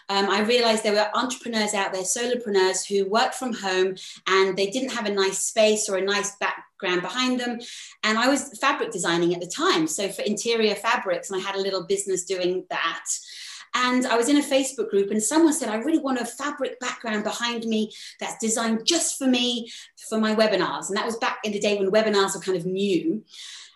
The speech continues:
And I went, "Oh my God, I'm a fabric designer. I've got the design process down pat. I've got the production. I, I know how to print fabrics and things like that. I just need to remessage and remarket and find, you know, these, if one person wants one of those backdrops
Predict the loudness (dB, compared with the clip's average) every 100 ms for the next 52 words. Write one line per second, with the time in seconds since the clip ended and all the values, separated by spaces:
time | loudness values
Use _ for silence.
0 | _ -4 0 4 4 4 4 4 2 6
1 | 6 4 -2 -4 -2 -2 0 -2 2 2
2 | 0 -2 -4 2 2 2 2 2 -2 -12
3 | _ -8 -2 4 8 8 6 0 -2 -2
4 | 0 2 0 -2 -2 -2 -4 -12 -14 -12
5 | -10 -2 -2 -2 -2 0 0 0 0 2
6 | 2 2 2 4 4 2 -2 -4 -4 -4
7 | -2 -2 0 2 2 0 -4 0 0 -2
8 | -2 0 0 -4 -12 -6 -4 0 2 2
9 | 0 0 2 2 2 -2 -2 -4 -2 -4
10 | -6 -4 -2 0 2 2 0 -2 -6 -6
11 | -4 -4 0 0 0 -4 -4 0 2 2
12 | -4 -8 -12 -16 -6 4 6 6 4 0
13 | 2 2 0 -2 -2 -2 -2 -4 -6 -2
14 | 0 0 -2 -6 -8